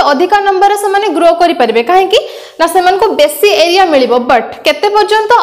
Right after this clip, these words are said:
ଅପ୍ ଟୁ ଏ ସର୍ଟେନ୍ ଲିମିଟ୍। କାହିଁକି ନା ଯେତେ ପର୍ଯ୍ୟନ୍ତ ତାଙ୍କର ରିସୋର୍ସ ଅଛି, ତାଙ୍କର ପ୍ରଡକ୍ଟିଭିଟିଟା ବଢ଼ି ବଢ଼ି ଚାଲିଛି, ସେମାନେ ତୁମର ଗ୍ରୋ କରିବେ। ବଟ୍ ଯେଉଁ ପଏଣ୍ଟରେ ତାଙ୍କ, ତାଙ୍କର ରିସୋର୍ସଟା ମିନ୍ସ ତାଙ୍କର ଫୁଡ୍ଟା ତାଙ୍କୁ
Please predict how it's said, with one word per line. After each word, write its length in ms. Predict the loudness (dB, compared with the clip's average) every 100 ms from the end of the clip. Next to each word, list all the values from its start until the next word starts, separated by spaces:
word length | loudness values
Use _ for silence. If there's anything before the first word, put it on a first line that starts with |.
| 0
ଅପ୍ 100 | -4 -2
ଟୁ 60 | -2
ଏ 20 | 0
ସର୍ଟେନ୍ 340 | -2 0 -2 0
ଲିମିଟ୍। 260 | -2 -4 -4 0
କାହିଁକି 300 | 0 2 -2 -4 -18 -18 -4
ନା 60 | 0
ଯେତେ 180 | 0 0 0
ପର୍ଯ୍ୟନ୍ତ 160 | 0 0
ତାଙ୍କର 220 | 0 2 2 2
ରିସୋର୍ସ 420 | -2 0 0 2 0
ଅଛି, 140 | -2 -2
ତାଙ୍କର 200 | -2 0 0
ପ୍ରଡକ୍ଟିଭିଟିଟା 640 | 0 0 0 -2 0 0 2 2
ବଢ଼ି 160 | 2 2
ବଢ଼ି 160 | 0 0
ଚାଲିଛି, 300 | 0 0 -4 -2
ସେମାନେ 200 | -2 -2
ତୁମର 160 | 0 0 2
ଗ୍ରୋ 140 | 2 0 0
କରିବେ। 300 | -2 -2 -8 -4
ବଟ୍ 160 | -2 -2
ଯେଉଁ 180 | 0 2 2
ପଏଣ୍ଟରେ 380 | 2 0 0 -2 -2
ତାଙ୍କ, 180 | 0 0 0 0
ତାଙ୍କର 260 | -2 2 2 0 -4 -18 -10 -6
ରିସୋର୍ସଟା 560 | -4 0 0 0 -2 -4 -2
ମିନ୍ସ 160 | -4 -2
ତାଙ୍କର 220 | -2 0 -2 0
ଫୁଡ୍ଟା 320 | 2 2 2 0
ତାଙ୍କୁ 180 | 2